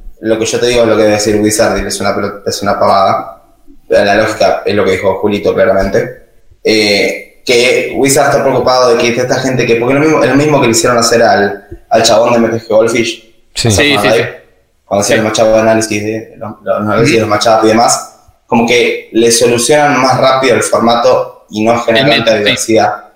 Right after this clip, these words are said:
Speaker 1: El metagame te lo resuelven rápido por estos análisis y demás, y creo que no dejan lugar a, a la diversidad ni más. Obviamente es una pavada.
Speaker 2: Chamullo, sí, chamullo.
Speaker 3: Sí, de, de hecho,
Speaker 2: Pero está bueno
Speaker 3: parte
Speaker 2: igual
Speaker 3: de lo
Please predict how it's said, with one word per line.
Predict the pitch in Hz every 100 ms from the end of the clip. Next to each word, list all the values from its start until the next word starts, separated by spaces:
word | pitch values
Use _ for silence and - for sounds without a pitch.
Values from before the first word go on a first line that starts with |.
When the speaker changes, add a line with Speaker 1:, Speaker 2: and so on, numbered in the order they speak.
| _ -
Speaker 1:
El | 110
metagame | 110 113 113 120
te | 127
lo | 127
resuelven | - 120 117
rápido | 131 131 139 143 143 - - _
por | - 95
estos | 113 113
análisis | 127 127 131
y | 139
demás, | 139 147 - -
y | 120 110 -
creo | 110 104
que | 104
no | 110
dejan | 120 123 117
lugar | 110 113 113
a, | 98 - - - _ _
a | 104
la | 98
diversidad | 104 104 - 110 110 107
ni | 107
más. | - - -
Obviamente | 107 101 92
es | -
una | 98
pavada. | - 78 76
Speaker 2:
Chamullo, | 107 107 101 87
sí, | 95
chamullo. | - - 170 -
Speaker 3:
Sí, | -
de, | 160 196 196
de | 180
hecho, | 196 226
Speaker 2:
Pero | 202
está | 131 135
bueno | 127 117 104
Speaker 3:
parte | 104
Speaker 2:
igual |
Speaker 3:
de |
lo | 170